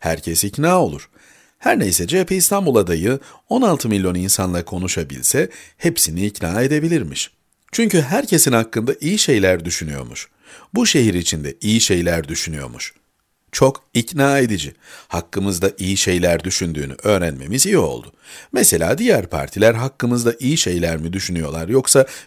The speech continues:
bize kötülük yapmayı mı planlıyorlar bilemiyoruz. Ha, bu arada Erdoğan'ı da ziyaret etti İmamoğlu. "Cumhurbaşkanından oy istedim." diyor. Erdoğan'ı ikna etmiş mi acaba? Ona da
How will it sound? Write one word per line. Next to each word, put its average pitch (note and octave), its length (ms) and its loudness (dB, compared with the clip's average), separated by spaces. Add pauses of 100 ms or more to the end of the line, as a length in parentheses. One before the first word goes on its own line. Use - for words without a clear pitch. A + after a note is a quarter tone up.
bize D3+ 240 2
kötülük F#3 460 -2
yapmayı F#2+ 420 0
mı F2+ 120 -4
planlıyorlar F#2+ 680 -2
bilemiyoruz. C#4+ 600 0 (460)
Ha, C#2 220 -6
bu D2+ 100 -4
arada E2+ 420 -2
Erdoğan'ı D2+ 480 -4
da G2+ 100 4
ziyaret E2+ 460 0
etti A#2+ 240 -4
İmamoğlu. F2 640 -4 (320)
"Cumhurbaşkanından F#2 1040 -2 (180)
oy D3 240 6
istedim." D2 460 0
diyor. - 280 -12 (580)
Erdoğan'ı D#3+ 460 4
ikna C3+ 380 2
etmiş B2 400 -2
mi F2+ 80 -6
acaba? D#2 480 -6 (340)
Ona F#3+ 220 4
da F2+ 220 0